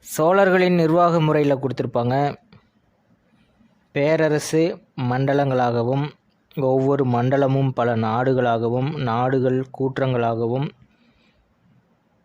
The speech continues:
கூற்றங்கள் கிராமமாகவும் பிரிச்சிருப்பாங்க. கிராமமே நிர்வாக அமைப்பின் மிகச்சிறிய அலகாகும்.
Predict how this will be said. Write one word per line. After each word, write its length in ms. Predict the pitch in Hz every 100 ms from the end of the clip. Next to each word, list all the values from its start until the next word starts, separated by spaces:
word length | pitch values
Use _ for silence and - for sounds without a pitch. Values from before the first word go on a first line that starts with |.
| _ -
கூற்றங்கள் 600 | 185 175 180 160 147 143 147 _ _ _ - _ _ _ _ _ -
கிராமமாகவும் 840 | 143 135 151 151 139 127 127 131 131
பிரிச்சிருப்பாங்க. 540 | 110 - 98 101 95 - _ - - - - 135
கிராமமே 560 | 139 151 165 160 175 208 147
நிர்வாக 460 | 139 139 156 156 156
அமைப்பின் 540 | 143 135 131 131 139 131
மிகச்சிறிய 720 | 120 139 147 - 135 120 131
அலகாகும். 680 | - 101 104 98 95 98 107